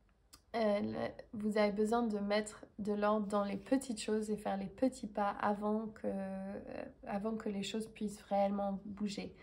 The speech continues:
L'esprit de la tortue vous rappelle que des fois, la meilleure action est de ralentir entièrement, euh, que vous avez l'impression que vous ne faites pas grand-chose, mais que vous êtes conscient de ce qui se passe autour de vous.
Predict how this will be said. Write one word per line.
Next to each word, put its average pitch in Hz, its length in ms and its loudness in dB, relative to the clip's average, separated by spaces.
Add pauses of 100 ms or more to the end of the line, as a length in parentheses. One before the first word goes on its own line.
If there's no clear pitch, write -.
(280)
L'esprit 233 400 2
de 247 40 4
la 220 140 8
tortue 220 400 0
vous 226 160 0
rappelle 208 400 2
que 233 140 -6
des 214 180 0
fois, 220 480 0 (240)
la 202 140 4
meilleure 214 360 4
action 214 600 0
est 202 160 -4
de 196 340 -4
ralentir 220 1120 2
entièrement, 202 800 0 (520)
euh, 196 260 4 (1080)
que - 120 -12
vous 208 220 0
avez 202 120 6
l'impression 208 520 2
que 220 140 -6
vous 208 180 -2
ne 208 160 2
faites 202 320 -2
pas 240 140 6
grand-chose, 220 880 -2 (340)
mais 208 160 2
que 208 140 -2
vous 208 420 0
êtes 214 240 2
conscient 247 840 2
de 214 120 -2
ce - 200 -6
qui 214 240 -4
se - 100 -10
passe 220 380 0
autour 208 340 -4
de 196 140 -4
vous. 196 400 -4